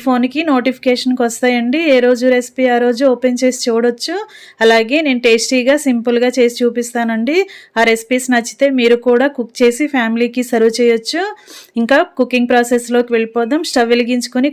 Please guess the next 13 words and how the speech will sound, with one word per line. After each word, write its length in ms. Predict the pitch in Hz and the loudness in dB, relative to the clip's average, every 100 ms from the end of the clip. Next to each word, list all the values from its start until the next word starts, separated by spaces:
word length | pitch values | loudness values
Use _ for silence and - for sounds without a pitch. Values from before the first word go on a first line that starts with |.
| 240 | 2
కళాయి 260 | 226 240 240 | 2 2 0
పెట్టుకోండి. 460 | 233 233 226 233 285 | -2 -4 -4 -2 -2
ఫ్లేమ్ 240 | 254 240 240 | 0 0 0
సిమ్లో 280 | 247 226 233 233 | -2 0 0 -2
పెట్టుకోండి. 520 | 226 - 226 220 269 381 381 - - - 214 | -6 -4 -4 -2 -2 -4 -8 -18 -20 -6 -2
ఒక 80 | 240 | 0
టీ 100 | 254 240 | 0 -2
స్పూన్ 260 | - 285 277 | -2 0 2
నెయ్యి 200 | 240 240 | 2 2
వేసుకోండి. 640 | 247 240 - 233 226 262 381 403 _ _ - 233 | 2 0 -6 -4 -2 -2 -4 -8 _ _ -4 0
ఇప్పుడు 200 | 240 240 | 2 2
ఒక 100 | 240 | 2
అర 80 | 226 | 0